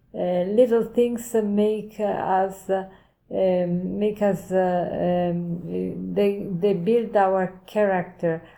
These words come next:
our personality, our, uh, strength.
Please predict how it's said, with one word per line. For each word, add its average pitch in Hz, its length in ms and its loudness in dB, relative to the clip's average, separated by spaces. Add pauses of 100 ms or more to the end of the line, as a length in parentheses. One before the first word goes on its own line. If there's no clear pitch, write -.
(140)
our 190 200 0
personality, 185 1120 -4 (260)
our, 196 600 2 (420)
uh, 185 400 0
strength. 180 760 -2